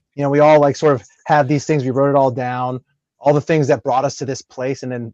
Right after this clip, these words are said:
everyone stood around the fire, and we all threw every, threw the shirts in the fire, and it was like, <sighs> you know, blaze of glory.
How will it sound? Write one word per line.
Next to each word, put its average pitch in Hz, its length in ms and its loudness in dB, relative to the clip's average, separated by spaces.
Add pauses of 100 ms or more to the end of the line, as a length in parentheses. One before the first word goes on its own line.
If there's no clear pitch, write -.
everyone 143 340 -2
stood 139 180 -8
around 131 200 -8
the 120 60 -10
fire, 120 400 -4
and 123 100 -10
we 123 80 -8
all 123 160 -2
threw 160 320 0
every, 156 200 0
threw 165 200 -2
the 160 80 0
shirts 165 260 -4
in 151 80 -8
the 147 80 -6
fire, 147 360 2
and 143 80 0
it - 20 0
was 123 80 -2
like, 131 200 -2
<sighs> - 1400 -16
you 156 80 -8
know, 143 80 0
blaze 165 320 4
of 139 140 0
glory. 151 640 4